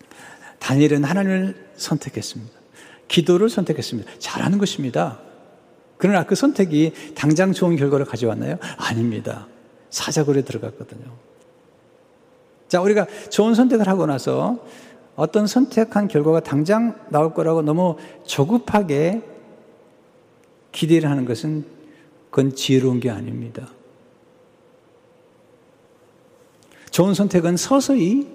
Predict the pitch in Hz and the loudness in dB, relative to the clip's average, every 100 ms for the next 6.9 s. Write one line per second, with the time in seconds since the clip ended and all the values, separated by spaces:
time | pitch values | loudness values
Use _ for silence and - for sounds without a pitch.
0 | - - - - 156 165 143 127 123 123 | -20 -20 -6 2 4 4 0 2 2 2
1 | 185 233 - - - - 113 127 123 123 | -2 -2 -12 -20 -16 -6 -2 -2 0 -2
2 | 120 113 107 113 117 - 123 - _ _ | 0 -2 -6 -10 -12 -14 -16 -20 _ _
3 | _ _ _ _ _ _ _ _ _ _ | _ _ _ _ _ _ _ _ _ _
4 | _ _ _ - - _ - - - - | _ _ _ -20 -20 _ -20 -20 -18 0
5 | 208 214 277 262 247 247 233 208 - 185 | 0 2 2 4 6 4 4 0 2 2
6 | 214 190 180 185 170 - 175 170 190 | 4 2 0 -2 -2 -4 -6 -8 -10